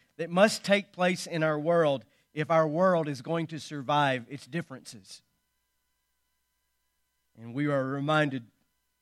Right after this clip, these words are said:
just this week of a monstrous example that occurred in Christchurch, New Zealand, that if we don't learn to live together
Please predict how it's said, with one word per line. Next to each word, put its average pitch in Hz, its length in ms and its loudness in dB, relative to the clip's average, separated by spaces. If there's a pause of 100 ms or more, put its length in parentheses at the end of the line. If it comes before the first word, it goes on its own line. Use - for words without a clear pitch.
(260)
just 147 220 -6
this 147 220 -8
week 143 260 -4 (320)
of 113 80 -20
a 123 60 -8
monstrous 147 760 -2 (120)
example 120 500 -8 (800)
that 127 100 -18
occurred 147 360 -8
in 127 100 -10
Christchurch, - 760 -8
New 131 120 -12
Zealand, 131 400 -6 (960)
that 131 80 -12
if 127 100 -14
we 170 120 -2
don't 160 240 -2
learn 160 440 0 (960)
to 143 100 -12
live 156 320 0
together 143 560 2